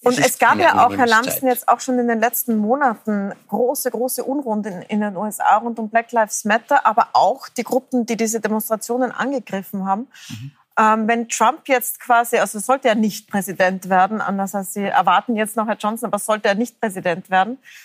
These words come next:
Speaker 2: welche Rolle wird das spielen in dieser rechten Szene, die,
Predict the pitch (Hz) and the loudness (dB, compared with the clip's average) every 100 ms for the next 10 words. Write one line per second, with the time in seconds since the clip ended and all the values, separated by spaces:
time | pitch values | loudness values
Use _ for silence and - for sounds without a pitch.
0 | _ 226 233 339 208 320 302 262 233 214 | _ -2 0 2 2 2 0 -2 -2 -4
1 | - 220 233 285 269 220 220 240 208 233 | -4 0 0 0 -2 -2 -2 -2 0 4
2 | 214 196 226 - - 226 - - 240 254 | 4 4 0 0 -2 0 -2 -2 -2 0
3 | 185 156 175 - 196 190 190 | -2 -2 -6 -8 -4 -2 -2